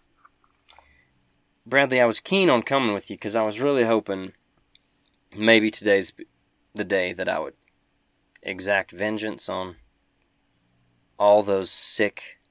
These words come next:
creatures that killed my father, but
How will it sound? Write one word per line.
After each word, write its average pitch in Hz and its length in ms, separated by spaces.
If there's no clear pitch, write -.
creatures 107 800
that - 140
killed 101 220
my 95 180
father, 95 460
but 87 280